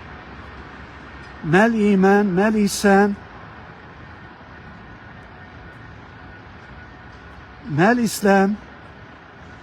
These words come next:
mete es-sa'a?" İman nedir? Mel iman. Allah Resulü imanın şartları olarak bildiğimiz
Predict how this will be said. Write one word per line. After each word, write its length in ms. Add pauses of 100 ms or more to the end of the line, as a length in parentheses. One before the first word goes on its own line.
(240)
mete 440
es-sa'a?" 520 (1800)
İman 460
nedir? 500 (180)
Mel 280
iman. 520 (720)
Allah 400
Resulü 540 (2000)
imanın 440
şartları 680
olarak 440
bildiğimiz 640